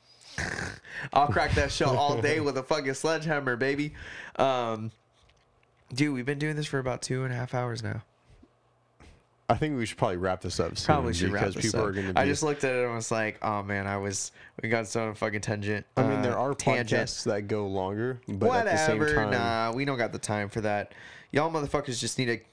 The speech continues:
Speaker 1: keep in tune with us, uh, on Instagram, on Spotify,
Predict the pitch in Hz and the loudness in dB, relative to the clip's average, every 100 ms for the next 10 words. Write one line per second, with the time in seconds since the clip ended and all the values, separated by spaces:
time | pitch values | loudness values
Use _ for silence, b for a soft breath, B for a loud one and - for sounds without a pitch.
0 | - 147 147 - - 135 135 - 143 139 | -4 0 0 -2 -2 -2 0 -2 0 0
1 | 135 123 120 127 123 - - 113 110 107 | -2 -2 0 0 0 -2 0 0 0 0
2 | - 113 117 139 - 143 147 143 139 139 | 0 0 0 0 -2 0 0 2 0 0
3 | 135 117 117 110 107 104 104 - 135 131 | 0 0 0 0 -2 -2 -2 0 0 0
4 | - 127 120 120 120 | -2 0 0 0 0